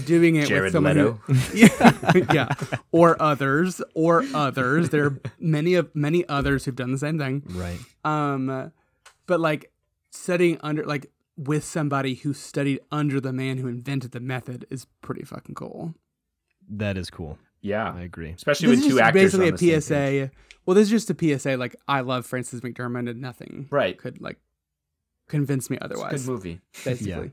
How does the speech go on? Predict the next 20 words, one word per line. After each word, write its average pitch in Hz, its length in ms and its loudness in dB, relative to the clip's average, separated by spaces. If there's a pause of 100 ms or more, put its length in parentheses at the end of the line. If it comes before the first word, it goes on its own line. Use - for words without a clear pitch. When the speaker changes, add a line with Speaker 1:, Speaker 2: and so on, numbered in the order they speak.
(120)
Speaker 1:
yeah. - 220 -12 (200)
Speaker 3:
Yeah. 185 100 2 (120)
Speaker 2:
Yeah. 165 140 0 (1080)
But 151 100 0
yeah, 127 240 4
Speaker 3:
Sorry, - 240 2
Speaker 2:
tie-, 160 120 6
Speaker 3:
back 208 140 6
to 214 80 4
the - 0 -
Speaker 2:
tying 196 180 8
that 156 140 4
Speaker 3:
X - 0 -
F 139 60 6
L. 131 100 6
Speaker 2:
back 113 100 -2
into 120 220 -2
this. 107 400 2
Speaker 3:
<laughs> - 160 0
Speaker 2:
Yeah. 110 260 2